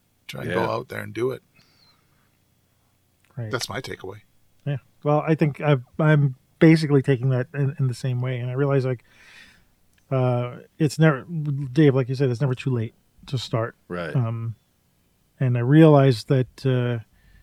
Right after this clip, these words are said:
Speaker 3: I need to get started on this. Um,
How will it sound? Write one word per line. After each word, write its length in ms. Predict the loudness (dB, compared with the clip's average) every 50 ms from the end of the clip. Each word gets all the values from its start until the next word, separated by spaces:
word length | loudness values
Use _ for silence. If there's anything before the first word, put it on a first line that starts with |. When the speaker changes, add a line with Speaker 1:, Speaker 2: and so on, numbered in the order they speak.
| _ _ _ _ _ _ _ -2 2
Speaker 3:
I 80 | 4 4
need 400 | 6 6 6 6 6 4 2 0
to 120 | -2 -2
get 260 | 0 0 0 0 -2 _ _ _ _ _ _ _
started 680 | -12 -10 -10 -8 -4 -2 -2 0 0 -2 -4 -8 -10 -12
on 200 | -14 -14 -14 -14
this. 420 | -14 -14 -14 -14 -16 -16 -18 -20 _ _ -12 -12
Um, 440 | -12 -12 -12 -14 -16 -16 -18 -18